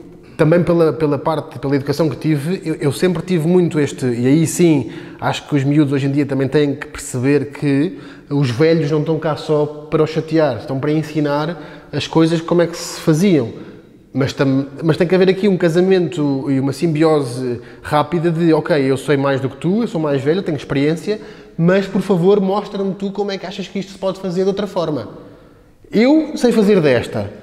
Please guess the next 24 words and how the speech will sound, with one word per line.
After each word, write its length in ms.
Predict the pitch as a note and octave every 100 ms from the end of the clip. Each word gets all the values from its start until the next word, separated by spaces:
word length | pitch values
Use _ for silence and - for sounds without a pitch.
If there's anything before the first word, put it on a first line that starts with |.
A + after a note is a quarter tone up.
| - -
e 140 | C3
desta 340 | C3 E3+ G3+ G3+
resultou 440 | E3+ E3 F3 F#3+
até 160 | F3+ F3+
hoje, 280 | D3+ B2+ C3
mas 380 | F#3 C4+ - - - - -
também 180 | G#3 G#3+
estou 240 | G#3+ A#3+
aqui 200 | - A#3+
de 80 | D3+
braços 320 | D#3+ D#3 -
abertos 340 | F3 G3+ -
para 120 | - G#3
perceber 360 | - - G#3
como 160 | A3 A#3
é 60 |
que 80 | A3
tu 160 | G#3+ A3
achas 220 | A3 A3
que 100 | A3
isto 140 | G#3+
se 40 | -
pode 200 | A3 A3
fazer. 420 | A#3+ G#3+ G#3 F#3+